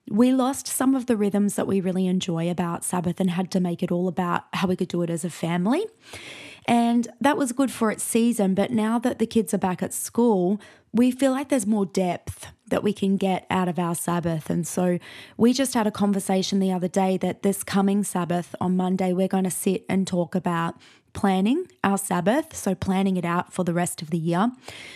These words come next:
Uh, what are some things we wanna do? What are some things we don't wanna do? What are some places we wanna go? How could we really reconnect on a deeper level with God? So it can even include a planning meeting, whether that's on your own or with somebody else.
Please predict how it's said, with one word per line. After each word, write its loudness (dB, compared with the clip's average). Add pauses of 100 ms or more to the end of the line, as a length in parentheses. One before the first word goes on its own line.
(140)
Uh, 2
what 4
are 0
some 0
things 0
we 2
wanna 0
do? 4
What 0
are -2
some 0
things -2
we 0
don't 0
wanna 0
do? -2
What -4
are -4
some -4
places -4
we 0
wanna -2
go? -2 (440)
How 4
could 0
we 2
really 2
reconnect -2
on 2
a 0
deeper -2
level 0
with -4
God? -2
So 0 (220)
it 0
can 4
even 2
include 0 (100)
a 2
planning 0
meeting, 0 (640)
whether 4
that's 0
on 6
your 4
own 4
or 2
with 2
somebody 2
else. -2